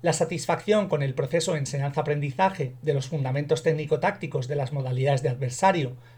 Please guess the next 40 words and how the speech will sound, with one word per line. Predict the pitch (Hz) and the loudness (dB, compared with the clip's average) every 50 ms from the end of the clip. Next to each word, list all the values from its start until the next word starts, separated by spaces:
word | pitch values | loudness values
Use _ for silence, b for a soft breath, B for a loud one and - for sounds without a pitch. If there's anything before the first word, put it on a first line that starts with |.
| B - | B -2
dentro | 160 151 196 208 202 - 175 139 | 2 4 4 4 4 4 2 2
del | 131 127 | 2 0
programa | 127 - 127 127 123 139 139 135 | -2 -4 -4 -2 -2 0 0 0
olímpico | 131 131 139 143 139 139 139 156 | 0 0 -2 -4 -4 -2 0 0
actual, | 151 151 - 226 202 165 - - - b b b b b b b b b b | -2 0 0 2 2 2 2 0 -4 b b b b b b b b b b
y | - 214 | 0 2
por | - 208 | 4 4
el | 202 170 143 | 4 4 2
otro | 127 - 175 | 0 2 2
lado, | 185 147 123 131 131 - - B B B B B B | 2 2 2 0 -4 -6 -12 B B B B B B
se | - - 208 | 0 2 2
obtiene | 196 196 - 202 202 165 143 | 2 4 2 2 4 4 2
el | 135 127 | 2 2
valor | 135 139 156 170 170 147 | 2 6 6 8 6 6
en | 139 135 | 4 0
la | 131 123 | -2 0
predicción | - 156 160 190 202 - - 165 151 139 139 139 | 0 0 0 0 -2 -4 -2 0 0 0 0 0
sobre | - - 147 135 | 0 0 0 0
el | 139 135 | -2 -2
seguimiento | - 165 139 135 139 147 160 160 156 139 135 127 | -2 -2 -2 0 0 0 2 0 0 0 -2 -4
de | 123 131 | -4 -4
dichas | 127 170 175 - - 147 120 | -6 -6 -6 -4 -4 -4 -2
modalidades | 143 135 127 151 175 196 185 160 135 131 139 143 139 - B B B B B B | -2 0 0 2 2 2 2 2 2 2 0 -4 -4 -8 B B B B B B
en | 190 202 196 | -4 -2 4
su | - 214 | 6 6
aparición | 196 196 180 170 170 - 156 143 139 | 6 6 4 0 0 0 0 0 0
en | 139 135 | 0 -2
los | 135 131 - | -2 -4 -2
Juegos | - 135 131 139 - | -2 -2 -2 -2 -2
Olímpicos | 170 156 139 131 123 139 - - 139 127 - - - | -2 -2 -2 -2 -4 -4 -4 -4 -4 -6 -8 -12 0
de | - 160 156 | 4 4 6
Tokio | - 147 - - 147 | 6 4 2 0 -2
dos | 131 131 127 143 | -2 -2 -2 -2
mil | 139 135 120 | -2 -2 0
veinte. | 127 123 120 - - - - - - - - - B B B B B B B B B B | -2 -2 -4 -6 -12 -20 -20 -20 -20 -20 -20 -20 B B B B B B B B B B
Los | 175 165 160 160 | 10 10 10 10
resultados | 151 - - 147 131 123 196 202 196 185 180 202 - - - - - | 8 4 -2 -4 2 4 4 4 6 4 0 -4 -6 -8 -12 -14 -6
nos | - 160 151 - | -2 0 0 2
permiten | - 156 139 147 175 185 180 147 135 | 2 0 0 0 0 0 0 0 0
afirmar | 135 - - 214 202 165 135 123 127 | -2 -2 -2 0 0 0 -2 -2 -6